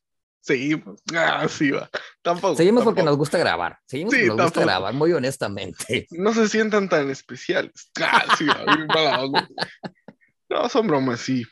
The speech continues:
Speaker 1: Como siempre, sus anfitriones, yo soy José Javier Mazariegos, me conocen más como Curly.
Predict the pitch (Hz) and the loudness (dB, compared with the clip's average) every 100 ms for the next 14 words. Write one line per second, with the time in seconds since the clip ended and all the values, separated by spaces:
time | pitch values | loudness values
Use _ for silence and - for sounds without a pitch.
0 | _ _ _ _ - - - - 170 165 | _ _ _ _ -20 -10 -10 -4 0 2
1 | 147 190 220 208 196 180 151 120 151 170 | 2 2 4 2 4 0 0 -2 -2 -2
2 | 180 170 156 170 139 123 127 113 127 131 | -2 -4 -4 -2 -2 -2 -2 -2 -2 -6
3 | - 113 165 175 - - - 120 120 120 | -8 -4 -2 -2 -6 -18 -14 -6 -6 -6
4 | 123 113 - 113 104 - 214 - | -6 -6 -6 -8 -6 0 0 0